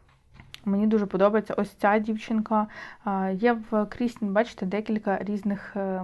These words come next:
ну, скажімо так, стилістик мальовки персонажів, і вони всі дуже різні, дуже відрізняються, але кожна просто прекрасна.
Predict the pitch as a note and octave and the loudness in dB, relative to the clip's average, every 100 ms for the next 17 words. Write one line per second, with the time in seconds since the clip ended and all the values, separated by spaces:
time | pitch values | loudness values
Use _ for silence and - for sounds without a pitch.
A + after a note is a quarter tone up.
0 | F3+ G#3+ G3 - G3 G3+ G3+ G3 F#3+ - | -4 -4 -4 -4 -6 -4 -2 -4 -6 -10
1 | - G3+ G3+ G#3+ - G3 - - G3+ G#3 | -6 -4 -2 -2 -4 -8 -6 -4 0 2
2 | F#3+ F#3 - - F#3 - F#3 F#3+ B3+ C4 | 2 0 -12 -8 -8 -4 -2 0 0 2
3 | G3+ G3 - - - - G#3 G#3 G3 G3 | 0 -2 -10 -18 -18 -4 0 0 -2 -4
4 | F#3 G3+ F#3+ F3 - G3+ F3+ F3+ G#3+ G3 | -4 -2 -2 -6 -6 -6 -6 -4 -2 0
5 | F3+ F3+ F#3 F#3+ C#4+ A3+ G#3+ G3 F#3 F#3+ | 0 -2 -4 -2 -2 -2 -2 0 0 0
6 | G3 F#3 D#3+ F3 B3+ - - F#3 F#3+ A3 | -2 0 0 0 -2 -2 -2 0 2 2
7 | G#3 G3+ F3+ F#3 F#3 F3 F3+ - F#3 - | 0 -2 -2 -2 -4 -6 -10 -8 -10 -8
8 | F3 F3+ E3+ E3+ D#3 - | -8 -8 -6 -6 -6 -6